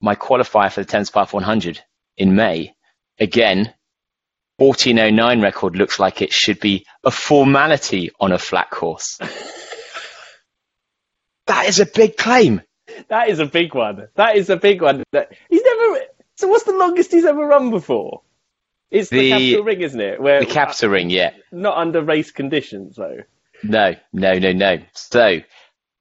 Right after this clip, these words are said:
Speaker 1: this is gonna be interesting because I think a formality suggests
Speaker 2: <laughs> That easy, like,
Speaker 1: that it's almost impossible for you not to achieve that. So, for, um,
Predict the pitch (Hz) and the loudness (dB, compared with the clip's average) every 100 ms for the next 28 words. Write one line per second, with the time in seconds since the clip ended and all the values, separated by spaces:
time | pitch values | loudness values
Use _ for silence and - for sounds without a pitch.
0 | _ 131 165 - 147 - 113 107 110 107 | _ 2 2 0 -2 0 2 2 2 0
1 | 90 - 82 82 85 - 92 - - _ | -4 -6 -8 -8 -6 -2 -2 -2 -10 _
2 | _ _ _ _ 120 135 - 202 - - | _ _ _ _ 0 2 2 2 2 -4
3 | - - 180 180 170 165 160 135 - - | -2 2 4 6 6 4 2 0 -2 -6
4 | 82 - - - 104 - 113 76 - - | -6 -8 -14 -4 -2 0 -2 -2 -6 -6
5 | - - - - - - - - - 262 | -10 -12 -14 -12 -4 -2 0 -2 2 0
6 | - 330 233 247 277 285 349 214 208 - | 0 0 0 2 2 2 2 0 -2 -4
7 | _ - - 247 143 143 143 180 175 170 | _ -8 -8 -4 2 2 4 2 4 2
8 | - 254 _ _ _ 160 160 - - 190 | -2 -10 _ _ _ -2 -2 -4 -2 0
9 | - 117 92 87 - 107 101 104 110 107 | -2 -2 -4 -6 -6 -4 0 2 2 0
10 | - - 98 - 98 85 - - - - | -4 -4 -2 -2 -2 -6 -8 -10 -12 -20
11 | _ _ _ _ _ _ _ _ - 131 | _ _ _ _ _ _ _ _ 0 4
12 | 123 127 - - - _ _ _ 170 180 | 4 2 -6 -18 -20 _ _ _ 4 6
13 | 180 180 - _ _ _ _ _ - - | 6 4 2 _ _ _ _ _ -8 0
14 | 131 131 127 | 2 2 0